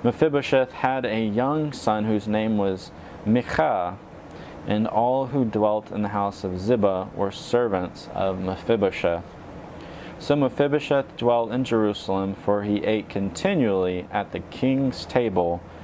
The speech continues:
and he was lame in both his feet. So uh, Mephibosheth, we learn a little bit more about him in a previous chapter, chapter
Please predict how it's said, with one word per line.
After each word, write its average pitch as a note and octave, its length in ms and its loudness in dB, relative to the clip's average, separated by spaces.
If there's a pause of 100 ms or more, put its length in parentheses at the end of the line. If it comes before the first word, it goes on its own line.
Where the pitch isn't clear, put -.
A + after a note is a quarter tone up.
(140)
and G#2 180 0
he B2 120 2
was G2 240 2
lame G2+ 540 -2
in E2+ 340 -4
both A#2 420 0
his F2+ 280 -2
feet. - 440 -2 (2750)
So C#3+ 600 2 (400)
uh, B2 200 2
Mephibosheth, C#3 880 0
we C3 140 2
learn C3 240 2
a A#2+ 60 2
little C3 220 2
bit A#2+ 280 2
more A#2+ 300 0
about A2 340 0
him A2 400 -2 (160)
in G#2+ 240 2
a G2 240 0
previous A2 520 0
chapter, G#2 680 0
chapter F#2 720 0